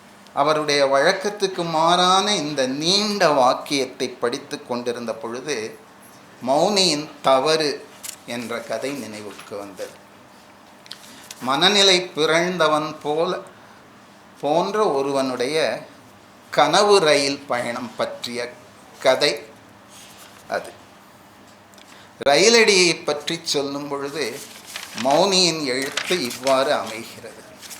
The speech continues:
ரயிலடியே ஒரு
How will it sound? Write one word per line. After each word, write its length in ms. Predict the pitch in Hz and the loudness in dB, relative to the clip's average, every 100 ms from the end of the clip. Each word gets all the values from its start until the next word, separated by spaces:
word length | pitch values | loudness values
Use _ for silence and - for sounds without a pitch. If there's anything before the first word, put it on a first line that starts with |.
| - - - - - - - - - - - - - - - - - - - - | -20 -20 -20 -20 -20 -20 -20 -20 -20 -20 -20 -20 -20 -20 -20 -20 -20 -20 -20 -2
ரயிலடியே 920 | 135 139 185 202 202 190 190 175 127 160 - - - - - - - | 4 6 6 6 4 4 4 4 0 -10 -18 -20 -20 -20 -20 -18 -6
ஒரு 360 | 131 139 131 | -2 -2 -4